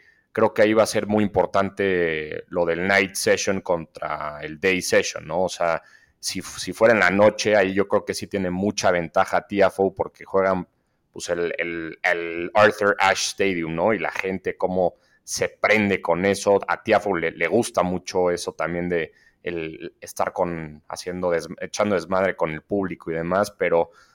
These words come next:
yo creo que también, eh, yo, yo pongo a, a Rublev,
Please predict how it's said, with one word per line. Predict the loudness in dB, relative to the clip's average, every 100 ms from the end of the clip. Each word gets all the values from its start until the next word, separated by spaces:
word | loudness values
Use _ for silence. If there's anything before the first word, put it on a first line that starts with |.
| _ _
yo | -2 2
creo |
que | 2
también, | 2 4 4 4 2 -2
eh, | -6 -8 -2
yo, | -2 -2
yo | -4 -2
pongo | 0 2 2
a, | 2 -2
a | -4 -2
Rublev, | -2 2 6 6 4